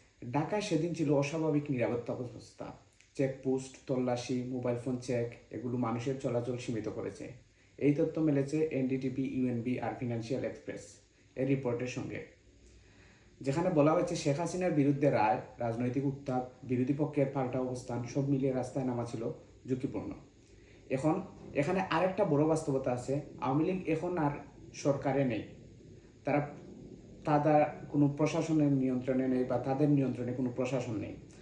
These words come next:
অর্থাৎ রাস্তায় স্বাভাবিক চলাচল থেমে গেলে সেটি সরকারের সিদ্ধান্তে নাকি আওয়ামী লীগের ডাকে, এ প্রশ্ন থেকেই যায়। এখন আসুন অন্যদিকে তাকাই। চট্টগ্রাম, সিলেট, বগুড়া, খুলনা, কিছু জেলা স্বাভাবিক ছিল, কিছু স্থানে দোকানপাট খোলাও ছিল।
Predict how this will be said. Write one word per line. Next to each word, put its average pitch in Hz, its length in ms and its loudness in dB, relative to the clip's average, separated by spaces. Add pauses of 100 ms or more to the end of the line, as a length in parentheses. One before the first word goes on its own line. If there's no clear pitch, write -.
(200)
অর্থাৎ 135 260 0
রাস্তায় 139 320 -2
স্বাভাবিক 151 400 2
চলাচল 143 420 2
থেমে 131 220 2
গেলে 120 280 -2 (480)
সেটি 135 280 -2
সরকারের 135 400 2
সিদ্ধান্তে 143 600 0 (340)
নাকি 123 260 0
আওয়ামী 135 300 4
লীগের 147 300 2
ডাকে, 135 360 0 (280)
এ 123 80 -2
প্রশ্ন 131 300 -2
থেকেই - 340 -2
যায়। 101 180 -6 (1080)
এখন 175 260 2
আসুন 170 560 -2
অন্যদিকে 151 420 4
তাকাই। - 340 -6 (880)
চট্টগ্রাম, 185 480 4
সিলেট, 143 420 4
বগুড়া, 123 340 2
খুলনা, 117 520 -2
কিছু 156 220 -2
জেলা 156 180 2
স্বাভাবিক 143 440 2
ছিল, 104 200 -6 (460)
কিছু 139 260 -2
স্থানে 139 280 0
দোকানপাট 131 640 -2
খোলাও 123 280 2
ছিল। 101 220 -8